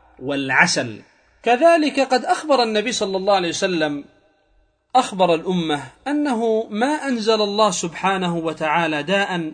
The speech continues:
إلا قد أنزل له شفاء، علمه من علمه وجهله من جهله، كما في حديث ابن مسعود في مسند الإمام أحمد:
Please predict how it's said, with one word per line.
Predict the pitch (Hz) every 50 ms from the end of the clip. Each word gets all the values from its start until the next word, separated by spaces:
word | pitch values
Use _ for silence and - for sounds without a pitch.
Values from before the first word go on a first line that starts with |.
| - _
إلا | 247 240 226 208 196 185 175 160 156 147 139
قد | 135 - 170 156 143 139 - - -
أنزل | 240 254 240 208 170 156 170 160 156 156 180
له | 233 240 247 285 311 311 - - -
شفاء، | - - 190 151 123 156 151 139 127 117 - - - _ _ _ _ _ _ _ -
علمه | - - 156 175 196 220 233 214 208 185 170 160 156
من | 147 135 135 170 214 240 226
علمه | 202 214 240 240 247 240 240 240 220 233 247 254 254 - - _ _ _ -
وجهله | 233 240 220 185 226 214 214 226 226 226 208 190 185 196 202 214 220 202
من | 214 220 214 175
جهله، | 190 196 180 190 202 190 180 170 170 170 165 170 175 - _ _ _ _ _ _ _ -
كما | 208 196 196 202 190
في | 175 - 175 156
حديث | - - 165 160 185 175 151
ابن | 156 147 147 147
مسعود | 147 143 127 - 147 139 165 170 165 151 135 131 _ _ _ _ _ _ _ _ _
في | - - 147 147
مسند | 147 175 185 - - 156 143 143
الإمام | 143 135 117 143 139 147 151 143 135
أحمد: | 139 139 135 127 - 131 123 117